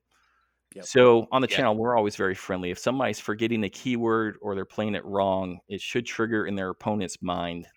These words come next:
Speaker 2: that they need to do something. So hopefully taking more time at the beginning off camera and running thoroughly through those army lists will help us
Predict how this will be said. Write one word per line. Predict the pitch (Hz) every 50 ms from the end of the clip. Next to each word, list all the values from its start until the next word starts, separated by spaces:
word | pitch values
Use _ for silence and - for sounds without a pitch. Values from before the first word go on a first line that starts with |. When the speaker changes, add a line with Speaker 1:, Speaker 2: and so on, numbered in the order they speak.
| _ -
Speaker 2:
that | 90 87 76 -
they | 95
need | 98 92 95 98 92
to | 90
do | 92 92 92 98 98
something. | - - 76 - - - 65 82 101 110 _ _ _ _ _ _ _ _ _ _
So | - - 95
hopefully | 95 113 139 143 - - - -
taking | - - 113 110 - 104 104
more | 98 98 92
time | - - 107 95 101
at | 90 -
the | - 92
beginning | 90 92 95 98 107 101 101 92 92 92 82
off | - 92 92 - -
camera | - - 107 101 98 92 87 90 87 82 - _ -
and | 98 92 95 98
running | 101 98 98 98 95 92 92 98 107 _ _ _ _ _ -
thoroughly | - 120 120 117 107 101 98 95
through | - 101 101
those | 92 90 90 -
army | 90 90 87 82
lists | 82 82 85 - -
will | -
help | - - 78 -
us | 71 - - - -